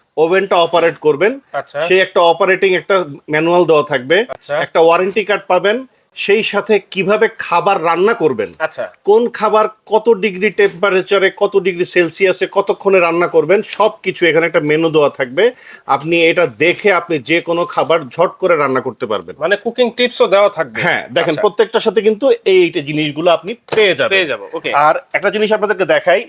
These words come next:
Speaker 1: এই ওভেনে যে কত দ্রুত কাজ হয়,
Speaker 2: আচ্ছা।
Speaker 1: সেটার একটা ডেমো আপনাদেরকে দেখাবো। দেখেন, এখানে কিন্তু আমরা পানি রাখছি এক গ্লাস।
Speaker 2: রাইট।
Speaker 1: এটা ঠান্ডা পানি, যে হাত দিলাম,
Speaker 2: ওকে।
Speaker 1: আঙুল দিলাম, এখানে কোনো গরম নাই।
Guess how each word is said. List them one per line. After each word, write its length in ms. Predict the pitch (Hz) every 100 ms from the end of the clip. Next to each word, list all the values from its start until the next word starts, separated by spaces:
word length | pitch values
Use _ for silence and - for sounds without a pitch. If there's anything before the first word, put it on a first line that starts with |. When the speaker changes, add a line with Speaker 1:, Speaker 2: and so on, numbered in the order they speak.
| -
Speaker 1:
এই 180 | 175 185
ওভেনে 360 | 175 180 202
যে 100 | 208 202
কত 240 | 208 202
দ্রুত 360 | 233 147 180 208
কাজ 360 | 220 196 190 170
হয়, 260 | 160 104 -
Speaker 2:
আচ্ছা। 300 | 147 135 98
Speaker 1:
সেটার 340 | - - 196 208
একটা 140 | 190
ডেমো 280 | 156 180 190
আপনাদেরকে 380 | 160 160 147 143
দেখাবো। 360 | 120 131 151
দেখেন, 260 | 160 156 190 175
এখানে 240 | 170 180
কিন্তু 200 | 180 185
আমরা 160 | 180 185
পানি 260 | 165 160
রাখছি 280 | 156 - 156
এক 120 | 120
গ্লাস। 220 | 127 190
Speaker 2:
রাইট। 460 | 214 - - - -
Speaker 1:
এটা 120 | 202
ঠান্ডা 340 | 185 196 196 185
পানি, 300 | 151 139 139
যে 60 |
হাত 220 | 139 156
দিলাম, 380 | 147 208 262 98 -
Speaker 2:
ওকে। 240 | 156 131 101
Speaker 1:
আঙুল 340 | 165 185 202
দিলাম, 260 | 185 196 254
এখানে 260 | 190 190 190
কোনো 280 | 196 214 208 -
গরম 260 | 156 175 165
নাই। 160 | 143